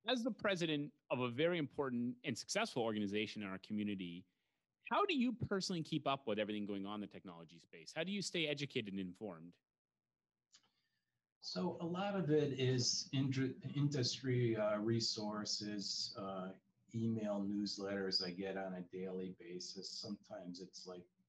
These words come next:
Speaker 2: trying to, uh, take water out of a fire hose, a drink out of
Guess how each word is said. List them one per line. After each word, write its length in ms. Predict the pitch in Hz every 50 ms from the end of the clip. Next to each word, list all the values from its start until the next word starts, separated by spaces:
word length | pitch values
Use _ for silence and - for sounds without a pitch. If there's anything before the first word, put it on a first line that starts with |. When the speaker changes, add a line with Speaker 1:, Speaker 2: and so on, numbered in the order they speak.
| _ _
Speaker 2:
trying 320 | - - 98 92 90 92 90
to, 360 | 87 87 87 87 87 87 87
uh, 180 | 85 82 - - - - - - - - - - - - _ _ _ - -
take 180 | 98 92 92
water 340 | 98 101 98 95 95 95 92
out 140 | 92 90 90
of 80 | -
a 320 | 92 92 92 92 92 92 92
fire 340 | 92 95 95 92 92 92 92
hose, 240 | 92 92 - -
a 140 | 95 - -
drink 220 | - 92 92 92 - - 95
out 60 | 95 95
of 80 | 92